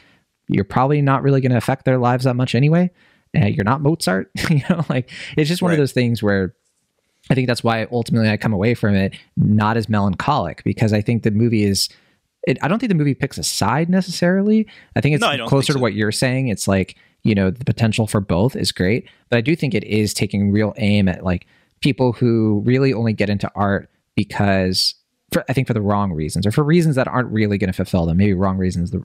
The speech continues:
Speaker 1: the too harsh a
Speaker 2: Well,
Speaker 1: word.
Speaker 2: I guess where I find Colin's character so sad, and it's something I think that, uh, i-, is noted, but not always said it so explicitly in the film, is that he just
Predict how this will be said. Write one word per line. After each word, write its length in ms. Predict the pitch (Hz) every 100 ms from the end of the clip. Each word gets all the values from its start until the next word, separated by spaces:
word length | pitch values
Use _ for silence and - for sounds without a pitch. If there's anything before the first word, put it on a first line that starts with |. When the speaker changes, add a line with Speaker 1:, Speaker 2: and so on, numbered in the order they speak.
| -
Speaker 1:
the 140 | 165
too 180 | - 113
harsh 220 | 104 87
a 60 | 170
Speaker 2:
Well, 100 | 143
Speaker 1:
word. 240 | - 151 - _ _ _ _ _ -
Speaker 2:
I 80 | 202
guess 160 | 262
where 120 | 208 190
I 60 |
find 640 | - 151 139 135 123 113 98
Colin's 360 | 139 120 107
character 320 | - 113 101 101
so 200 | 104 95
sad, 520 | - 107 98 92 87 _ _ _
and 100 | 101
it's 140 | 101 -
something 240 | 135 123
I 60 | 113
think 200 | 117 98
that, 200 | 104 95 - 101
uh, 400 | 98 92 92 - _ _ _ _ _ _ _
i-, 100 | 101 -
is 500 | 117 113 104 95 -
noted, 420 | 113 139 156 131 117
but 80 |
not 160 | 120 117
always 340 | 113 113 107
said 160 | - 107
it 140 | 98 -
so 160 | 107
explicitly 560 | 92 - 117 - 101 90
in 80 | 90
the 60 |
film, 320 | - 95 87 - _ - - - - -
is 180 | 110
that 260 | 107 110 110
he 120 | 110 123
just 200 | 131